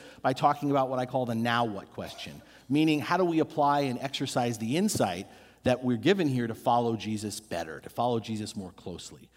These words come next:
So when John and I got together to talk about this passage, his question, his how what, from listening and reading this passage and praying over it, was, <laughs> uh, and I actually love the, just the raw honesty of this question,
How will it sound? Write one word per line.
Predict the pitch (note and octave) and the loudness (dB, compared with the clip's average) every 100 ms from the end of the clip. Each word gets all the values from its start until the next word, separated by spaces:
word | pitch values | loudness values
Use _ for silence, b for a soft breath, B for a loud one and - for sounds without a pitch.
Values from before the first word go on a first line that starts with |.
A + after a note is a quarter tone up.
| b | b
So | - E3 | 2 4
when | C#3+ | 4
John | C3 E3 A#3 | 4 4 4
and | A3+ | 4
I | E3+ | 4
got | D3+ | 2
together | C3+ B2+ A#2+ | 0 -2 -2
to | A2 | -4
talk | A#2 A2+ A2 | -2 -2 -2
about | G2+ | -6
this | - G2 | -8 -8
passage, | A#2 G2 - F#2+ - B B - | -4 -4 -6 -10 -12 B B 2
his | A3+ A3 | 2 4
question, | - C3+ A2 - C3 | 2 2 2 -4 0
his | D3+ D3 | 0 -2
how | - D#3 D#3 | 2 4 6
what, | B2 C3+ D3 - B B B | 4 2 2 -6 B B B
from | - B2+ | 2 6
listening | F3 G3+ F#3 F3+ | 6 6 2 2
and | D3 A#2+ | 2 2
reading | C3 F3+ | 0 2
this | F3 D#3 | 0 0
passage | D#3 C#3+ D3 C3 | 4 4 2 -4
and | G#2+ | -6
praying | - D#3 E3 D3+ | -4 0 0 2
over | C#3+ B2+ C3 | 0 0 0
it, | B2+ C3 B B | -2 -6 B B
was, | C3 D#3 D3+ C#3+ - | 4 6 6 4 -8
<laughs> | - | -6
uh, | - C#3+ - C3+ B2 B B B - _ - | -2 -2 2 2 2 B B B -20 _ 2
and | C#3+ | 4
I | C#3+ B2 D3+ D#3 | 4 4 6 4
actually | G3 D3+ | 4 4
love | D3 D3+ | 4 4
the, | C3 | 0
just | C3+ C3 | -2 -2
the | |
raw | A#2 A#2+ C3+ | -2 2 4
honesty | A2+ A#2+ B2+ A#2+ E3 A#2 | 2 0 -2 2 4 4
of | |
this | - F#3 | 4 2
question, | - - E3 - B2+ G#2+ | 4 4 4 2 -4 -4